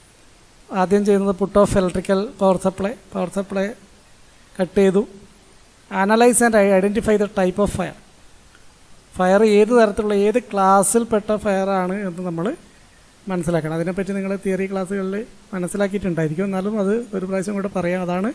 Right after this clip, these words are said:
ഈ അനലൈസ് കൊണ്ട് ഉദ്ദേശിക്കുന്നത്. ഏത് തരത്തിലുള്ള ഫയറാണ് നമ്മൾ, ഏഹ്, നമ്മുടെ, നമ്മൾ ഫൈറ്റ് ചെയ്യേണ്ടത് അല്ലെങ്കിൽ എക്സ്റ്റിങ്ക്വിഷ് ചെയ്യേണ്ടത് എന്നാണ് ആദ്യം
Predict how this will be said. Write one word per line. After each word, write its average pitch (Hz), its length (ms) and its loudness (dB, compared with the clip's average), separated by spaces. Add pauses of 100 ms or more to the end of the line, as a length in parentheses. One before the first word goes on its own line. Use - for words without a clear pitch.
(680)
ഈ 180 140 -4
അനലൈസ് 208 680 -2 (260)
കൊണ്ട് 202 240 -6
ഉദ്ദേശിക്കുന്നത്. 185 960 -2
ഏത് 196 340 0 (160)
തരത്തിലുള്ള 202 460 -2
ഫയറാണ് 185 540 -2 (720)
നമ്മൾ, 180 240 -2
ഏഹ്, 208 760 -6
നമ്മുടെ, 190 480 -4 (800)
നമ്മൾ 202 320 -4
ഫൈറ്റ് 175 280 0
ചെയ്യേണ്ടത് 196 480 2 (220)
അല്ലെങ്കിൽ 175 280 -4
എക്സ്റ്റിങ്ക്വിഷ് 190 580 -4
ചെയ്യേണ്ടത് 185 540 0
എന്നാണ് 170 360 -2 (680)
ആദ്യം 175 420 2